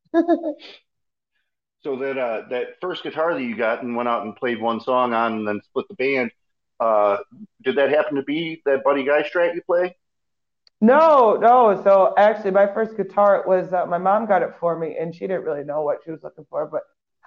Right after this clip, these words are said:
Speaker 1: um, I still have it. It was, it's a, um, Hohner solid body, which is funny because people know Hohner for their harmonicas,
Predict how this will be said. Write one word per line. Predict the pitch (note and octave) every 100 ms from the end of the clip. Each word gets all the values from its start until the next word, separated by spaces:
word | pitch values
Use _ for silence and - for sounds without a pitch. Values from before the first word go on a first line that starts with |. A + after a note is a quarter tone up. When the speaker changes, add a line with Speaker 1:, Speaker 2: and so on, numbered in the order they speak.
| -
Speaker 1:
um, | F#3 F3+ F3 D#3+ - _ -
I | B3 D4
still | A3+
have | F3 A3 A#3+ G#3
it. | F#3
It | G3+ G3
was, | G3 G#3+ G3 G#3
it's | G3 G3 -
a, | G3+ F#3+
um, | F#3 F3 E3+ E3+ - _ _ _ _
Hohner | C4 D4+ D#4 C#4+ C4+ C4+ C4+ _ _ _ -
solid | B3 B3 G3+
body, | F3+ F3 F3 F3+ - _
which | F3 F#3+ F#3+ - -
is | F#3+ F#3
funny | B3+ C4
because | G3+ F#3+ G3+ F3+ -
people | A#3 A3 G#3
know | F#3+
Hohner | F#3 A3+ B3 F3+ F3+ -
for | E3+
their | E3 E3+
harmonicas, | F3 A#3 G#3+ E3 D3+